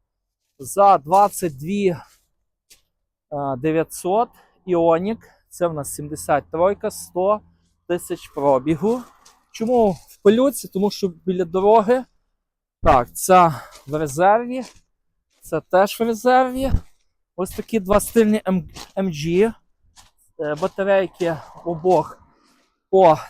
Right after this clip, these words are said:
тридцять, по сорок три і чотири кіловата, запас ходу біля триста-триста п'ятдесят кілометрів, дуже класні комплектації.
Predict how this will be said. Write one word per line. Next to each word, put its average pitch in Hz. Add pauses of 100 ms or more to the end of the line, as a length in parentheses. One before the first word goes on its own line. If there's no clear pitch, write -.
(140)
тридцять, 175 (260)
по 185
сорок 190 (120)
три 190
і 156
чотири 156
кіловата, 156
запас 151
ходу 156
біля 143 (560)
триста-триста 156
п'ятдесят 147
кілометрів, 160
дуже 143
класні 151
комплектації. 175